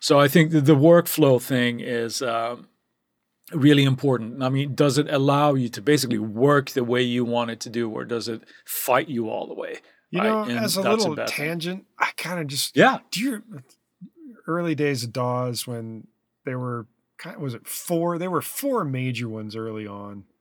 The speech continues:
Speaker 2: Two that kinda rose to the, the pinnacle, and then two that were kinda nipping at the heels. And of course,
Speaker 1: Well, how,
Speaker 2: the
Speaker 1: how
Speaker 2: big
Speaker 1: far are you
Speaker 2: one
Speaker 1: going back here? What are you
Speaker 2: eh,
Speaker 1: thinking?
Speaker 2: I don't know, twenty years maybe.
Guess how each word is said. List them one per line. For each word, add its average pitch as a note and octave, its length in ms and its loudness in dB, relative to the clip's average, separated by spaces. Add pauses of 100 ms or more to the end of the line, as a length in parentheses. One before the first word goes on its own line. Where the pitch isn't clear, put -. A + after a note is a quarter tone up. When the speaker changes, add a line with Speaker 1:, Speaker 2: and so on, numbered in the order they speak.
(640)
Speaker 2:
Two G#3 300 2
that D#3 160 -2
kinda C#3+ 260 -2
rose C3 560 -4
to A2+ 460 -8 (100)
the, G2+ 300 -14
the G#2+ 120 -18 (380)
pinnacle, C3 500 -6
and A2+ 140 -14
then A2+ 140 -12
two C3+ 320 -6
that B2 140 -8
were G#2+ 140 -12
kinda G#2+ 420 -12 (360)
nipping C3 380 -4
at A2+ 120 -10
the A2 100 -12
heels. G#2 440 -8 (300)
And B2+ 100 -4
of B2+ 80 -4
course, C3+ 400 -2
Speaker 1:
Well, C#3 120 8
how, D3+ 120 4
Speaker 2:
the - 60 0
Speaker 1:
how E3 140 8
Speaker 2:
big F#3+ 120 8
Speaker 1:
far E3 100 10
are D#3 40 8
you D3+ 60 8
Speaker 2:
one C#3+ 80 4
Speaker 1:
going C3 260 4
back C#3+ 280 6
here? A#2 120 -2
What C3 160 0
are B2 40 2
you A2+ 60 -4
Speaker 2:
eh, - 40 -12
Speaker 1:
thinking? A#2+ 220 -6
Speaker 2:
I B2 80 -6
don't B2 100 -10
know, A2 140 -10
twenty A#2+ 340 -6
years C3+ 280 -6
maybe. G#3 320 -8